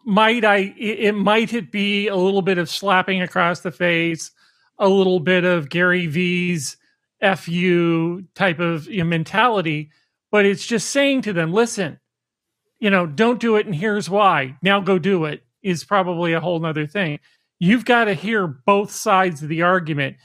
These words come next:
We can't just paint this to be this little fairyland where everybody can have a blog and everything is gonna ha-, happen. I want you to know that it's gonna be twenty,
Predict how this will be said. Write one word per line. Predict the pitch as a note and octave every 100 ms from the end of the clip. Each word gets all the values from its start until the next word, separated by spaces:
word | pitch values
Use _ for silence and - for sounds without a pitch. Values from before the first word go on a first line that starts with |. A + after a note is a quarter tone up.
| _ _ D#3
We | E3
can't | - G#3 G3+
just | F3+ -
paint | - G3+ G3+
this | F3 -
to | E3+
be | D3+ E3+ D#3+ D3+ - _ _ _
this | F#3+ C#3+
little | G3 F3
fairyland | - G3+ G3+ G3+ E3+ E3 D#3
where | D3+
everybody | D#3 E3+ D#3+ D3
can | E3
have | D#3
a | D3+
blog | B2 D3 E3+ E3+ D3+
and | D3+
everything | D3 C#3+ D#3+ D3+
is | -
gonna | D3+ C#3+
ha-, | D#3 F#3+ F#3
happen. | G3 G#3 F3 - - - -
I | F#3+ G#3+
want | G#3+ G#3 G3 G3+
you |
to | E3
know | F3 A3 A3 F3 C#3+ _ _ _
that | G3 F#3
it's | G3+ -
gonna | A3+ F#3+
be | F3 F3
twenty, | - G#3+ G#3 E3 C3